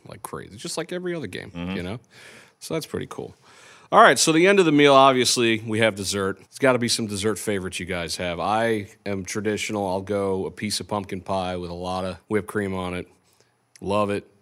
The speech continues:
Speaker 1: One time a year. I'm not a huge fan of pumpkin spice. I think it's really just infected our culture. I only like it on pumpkin pie, and I only eat it on Thanksgiving,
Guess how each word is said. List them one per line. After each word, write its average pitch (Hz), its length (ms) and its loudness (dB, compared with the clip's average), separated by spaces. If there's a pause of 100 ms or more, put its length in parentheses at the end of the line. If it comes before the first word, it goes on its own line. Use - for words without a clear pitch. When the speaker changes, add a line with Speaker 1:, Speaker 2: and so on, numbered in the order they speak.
(300)
Speaker 1:
One 104 260 -2
time 107 260 -4
a 98 40 -4
year. 95 320 -2
I'm 87 120 -6
not 104 180 0
a 110 40 0
huge 104 220 -4
fan 110 200 -4
of 92 80 -8
pumpkin 101 340 -4
spice. 95 380 -4
I 98 60 -4
think 95 240 -8
it's - 300 -8 (180)
really 104 400 -2 (180)
just - 280 -4 (240)
infected 110 500 0
our 98 100 0
culture. 98 540 0 (520)
I 113 60 6
only 120 160 4
like 120 220 4
it 117 80 0
on 107 80 -2
pumpkin 107 340 -2
pie, 104 220 2
and 101 100 0
I 101 60 -4
only 104 180 -2
eat 101 60 -4
it 101 80 -6
on 92 100 -6
Thanksgiving, 90 640 -6